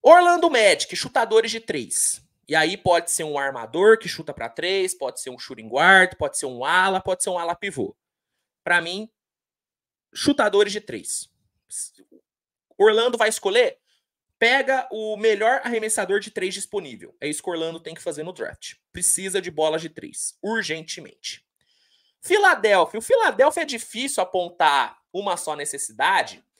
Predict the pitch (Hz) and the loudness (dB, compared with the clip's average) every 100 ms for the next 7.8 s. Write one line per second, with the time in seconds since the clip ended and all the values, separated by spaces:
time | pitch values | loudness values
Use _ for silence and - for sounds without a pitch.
0 | _ _ _ _ _ - 240 294 302 330 | _ _ _ _ _ -10 -8 -6 -4 0
1 | 294 214 247 269 254 - 254 320 262 233 | 2 4 2 2 -4 -4 -10 -6 -6 -2
2 | 196 202 185 180 175 151 131 143 202 - | -2 -2 -6 -12 -8 -2 0 0 0 -2
3 | 110 - _ _ _ 143 208 269 226 - | -10 -14 _ _ _ -2 2 2 0 -6
4 | 185 160 147 147 220 160 139 277 302 302 | -6 -6 -8 -2 -2 -2 -4 -6 -2 -2
5 | 294 277 320 294 185 - - - - _ | -2 0 0 4 2 2 -6 -8 -12 _
6 | _ _ _ _ _ 147 151 _ _ _ | _ _ _ _ _ -10 -10 _ _ _
7 | _ _ _ _ - 160 156 151 | _ _ _ _ -18 -14 -12 -14